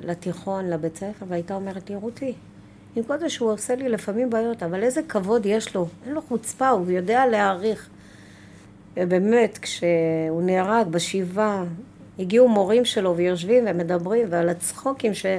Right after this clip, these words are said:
אומרים לי, גם אם הוא לא היה עושה בעיות, לא, לא רוצה ללמוד, אבל תמיד הוא ידע לכבד, תמיד ידע לאפס את עצמו.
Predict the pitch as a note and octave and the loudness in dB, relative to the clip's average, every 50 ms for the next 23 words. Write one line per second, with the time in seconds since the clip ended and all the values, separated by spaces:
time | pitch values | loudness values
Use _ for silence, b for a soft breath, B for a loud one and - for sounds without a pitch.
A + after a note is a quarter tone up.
0 | F#3 - B B B B B B B B B B B B B B B B B B | -4 -8 B B B B B B B B B B B B B B B B B B
1 | - - - - - - - - - - - - - - - - - - - - | -10 -10 -10 -10 -14 -18 -20 -20 -20 -20 -20 -20 -20 -20 -20 -20 -20 -20 -20 -20
2 | - - - - - - A3 A3+ C4 F4 F#4 F4+ D#4 B3 B3 D#4 F#4+ G#4 G#4 F#4 | -20 -20 -20 -14 -6 -2 0 2 2 2 4 2 4 6 6 6 6 6 6 6
3 | D#4 D4 C#4+ C#4+ D#4 E4 D#4+ D#4 C#4+ C4 B3 A#3+ B3+ B3+ B3 A#3 - C#4 C4+ D4+ | 6 8 8 6 6 6 6 8 8 8 10 10 10 8 8 6 4 2 4 6
4 | D4 C4+ B3+ B3 - B3 A#3+ B3+ B3+ A#3+ B3 A#3+ G#3+ A3 B3 B3+ C4 - - B3 | 6 6 6 6 6 8 8 8 8 8 8 6 6 4 4 2 2 4 4 6
5 | A#3 A3+ A#3 A#3+ B3 C4+ B3+ F#3+ F#3 F3 F#3 F#3+ F3 F3 G#3 G3 A3+ B3+ A#3 A3 | 6 6 6 6 4 2 0 0 0 0 0 -2 -2 -2 0 2 2 4 4 4
6 | G3 G3 F3+ G3 F#3+ F#3+ F#3+ F3+ - - F3 E3 D#3 E3+ E3 D#3+ D#3 D#3 D#3 - | 4 4 2 0 -2 -2 -2 -4 -2 -4 -2 0 2 2 2 2 2 -2 -6 -18
7 | - - - - - - - F#3 F#3+ G3 F#3+ F#3 F#3+ F#3 F3+ E3+ F#3 F#3 F3+ F3+ | -20 -20 -20 -20 -12 -8 -4 -4 -2 -2 -2 0 0 0 0 2 0 0 2 2
8 | F3+ F3+ F3 F3+ - G3+ F#3+ - - F#3 E3 - F3+ E3+ - - F3+ F3 E3+ E3+ | 2 0 0 -2 -2 -4 -2 -2 -2 -4 -4 -4 -6 -6 -4 -4 0 0 2 2
9 | E3+ D#3+ | 0 0